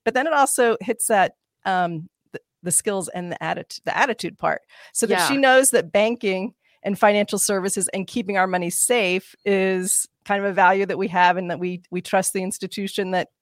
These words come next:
Speaker 1: um,
Speaker 2: Mm.
Speaker 1: that, that we're not gonna keep it underneath our, our bed.
Speaker 2: Yes.
Speaker 1: You know, we're not gonna
Speaker 2: And
Speaker 1: keep
Speaker 2: you're
Speaker 1: it in a
Speaker 2: passing
Speaker 1: pi-,
Speaker 2: on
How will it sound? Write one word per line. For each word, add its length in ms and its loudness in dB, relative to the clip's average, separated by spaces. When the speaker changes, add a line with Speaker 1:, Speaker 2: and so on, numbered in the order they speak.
Speaker 1:
um, 80 -6
Speaker 2:
Mm. 460 0
Speaker 1:
that, 240 4
that 180 2
we're 140 0
not 120 2
gonna 100 -6
keep 220 -6
it 80 -2
underneath 320 -4
our, 240 2
our 80 -6
bed. 400 -2
Speaker 2:
Yes. 340 4
Speaker 1:
You 60 2
know, 200 8
we're 120 2
not 100 4
gonna 100 6
Speaker 2:
And 60 8
Speaker 1:
keep 60 12
Speaker 2:
you're 80 8
Speaker 1:
it 40 6
in 60 6
a 40 12
Speaker 2:
passing 260 4
Speaker 1:
pi-, 60 4
Speaker 2:
on 300 0